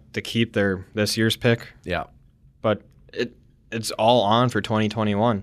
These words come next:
Speaker 2: Mm-hmm.
Speaker 1: because they gave an un-, I think it was unprotected.
Speaker 2: I think it was a
Speaker 1: Or
Speaker 2: top
Speaker 1: top
Speaker 2: three,
Speaker 1: three.
Speaker 2: f-, top three protected.
Speaker 1: Top three, uh, top three,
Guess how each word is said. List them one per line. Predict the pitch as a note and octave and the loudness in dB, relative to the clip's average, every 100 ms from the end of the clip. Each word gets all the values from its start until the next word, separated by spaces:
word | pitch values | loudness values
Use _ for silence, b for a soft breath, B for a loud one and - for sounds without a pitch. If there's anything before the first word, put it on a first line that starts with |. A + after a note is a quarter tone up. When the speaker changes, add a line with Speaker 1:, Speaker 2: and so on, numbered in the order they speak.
| - | -8
Speaker 2:
Mm-hmm. | G2 F2+ F2+ | -10 -6 -4
Speaker 1:
because | G2 | -2
they | G2+ | 0
gave | G#2 G#2+ | 2 2
an | G#2 - | 0 -4
un-, | G#2 - | -4 -2
I | A#2 | 0
think | D#3 | 0
it | |
was | G#2+ | 0
unprotected. | F#2+ A2+ B2 A#2 B2+ F3+ F3+ - - - | -2 -4 -2 0 0 0 -2 -6 -20 -8
Speaker 2:
I | G2 | -2
think | F#2 G2 | 0 0
it | |
was | E2+ | -2
a | E2+ | 2
Speaker 1:
Or | G#2 | 4
Speaker 2:
top | F#2 | 4
Speaker 1:
top | F2+ G2 | 4 2
Speaker 2:
three, | F#2+ | 0
Speaker 1:
three. | F#2 F2+ | 0 0
Speaker 2:
f-, | F2 - - | -4 -12 -10
top | G2 F2+ - | -4 -4 -4
three | F2 E2 | -8 -8
protected. | - E2+ E2 D#2+ | -10 -12 -8 -4
Speaker 1:
Top | A#2 A#2 | 0 2
three, | B2 A#2+ | 2 2
uh, | A2+ - - | 2 -2 -6
top | - C3+ C3+ | 2 2 4
three, | C#3+ C3 | 4 4